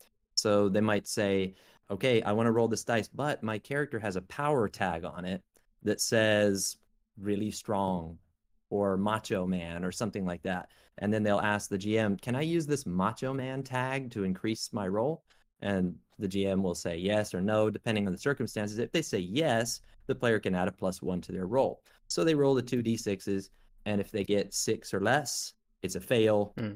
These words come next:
Speaker 1: If they get seven to nine, it's yes, you succeed, but G M make up some kind of inhibiting factor that happens. And if it's ten or more, they just succeed in the way that the player, uh, envisioned it.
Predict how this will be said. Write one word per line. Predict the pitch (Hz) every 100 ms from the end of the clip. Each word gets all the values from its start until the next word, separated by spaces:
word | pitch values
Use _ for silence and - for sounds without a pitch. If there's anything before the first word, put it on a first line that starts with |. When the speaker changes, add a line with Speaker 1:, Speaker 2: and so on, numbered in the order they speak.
| -
Speaker 1:
If | -
they | 110
get | 101 95
seven | - - 120 120 117
to | 117
nine, | 107 131 117 104 101 - _
it's | 104 95 - - _ -
yes, | 117 143 143
you | 120
succeed, | 110 - - 131 110 92
but | 92 143 127 117 - _ _ _ _ _
G | - 113 117
M | 110 104
make | 107 98
up | 104 - -
some | 110 104
kind | 95 98
of | 92
inhibiting | 95 95 110 92 92
factor | 104 98 - 92
that | 90
happens. | - 90 95 92 - _ _ _
And | 110 107
if | 101
it's | 101 92 -
ten | - 135 123
or | 110
more, | 135 127
they | 95 95
just | 101 -
succeed | 95 - 120 107
in | 98
the | 95
way | 98 95
that | 92 90
the |
player, | - 104 98 92 85 _ _ _ -
uh, | 95 90
envisioned | 98 101 95 90
it. | -